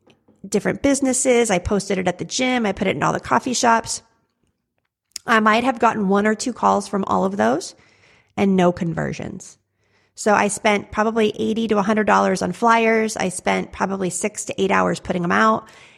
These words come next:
and that created no clients because, again, it's that, that passive way of connecting that our brain wants, that feels safer doing. That felt, I would rather spend eighty dollars on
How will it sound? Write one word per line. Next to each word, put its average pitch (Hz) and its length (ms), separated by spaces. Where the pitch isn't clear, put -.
and 190 140
that - 180
created 196 420
no 170 200
clients - 500
because, 180 300
again, 190 360
it's - 160
that, - 260
that - 200
passive 214 800
way 202 300
of 190 140
connecting 208 560
that 208 180
our 190 120
brain 185 400
wants, 160 340
that - 180
feels 170 240
safer 156 300
doing. 349 340
That - 300
felt, - 420
I 247 140
would 233 180
rather 285 260
spend 277 300
eighty 240 220
dollars 240 420
on 208 240